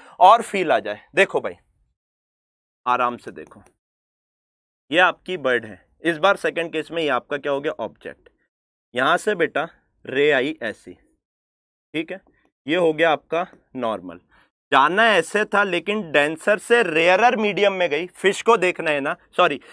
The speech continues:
रेयरर से डेंसर मीडियम में गई तो toward the normal shift होगी या नहीं होगी? हाँ जी सर।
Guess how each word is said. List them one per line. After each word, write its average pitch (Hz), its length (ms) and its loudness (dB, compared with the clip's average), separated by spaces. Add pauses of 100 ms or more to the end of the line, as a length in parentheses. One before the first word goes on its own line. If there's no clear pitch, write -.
(140)
रेयरर 220 460 4
से 262 200 0
डेंसर 185 440 0
मीडियम 220 340 2
में 226 160 0
गई 214 120 4
तो 226 200 0
toward 196 380 -2
the 208 160 -2
normal 202 520 -2
shift - 320 -6
होगी 180 280 -4
या 185 60 -2
नहीं 180 200 -8
होगी? 165 240 -10 (460)
हाँ 127 100 -2
जी 135 160 -6
सर। 131 180 -10